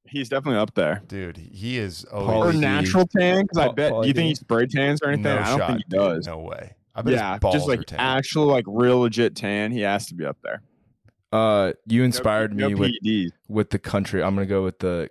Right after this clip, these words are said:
Speaker 3: country song. I'm gonna go, uh, do you know the song "Revival" by Zach Bryan? That song is a banger. I bet Sean knows it.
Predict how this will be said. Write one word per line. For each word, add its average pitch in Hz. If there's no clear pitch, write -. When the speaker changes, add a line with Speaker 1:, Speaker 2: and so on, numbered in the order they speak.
Speaker 3:
country 90
song. 82
I'm 90
gonna 98
go, 117
uh, 92
do 92
you 98
know 104
the -
song 101
"Revival" 82
by 80
Zach 78
Bryan? 87
That 87
song 90
is 78
a 76
banger. 76
I -
bet 87
Sean 73
knows 71
it. 73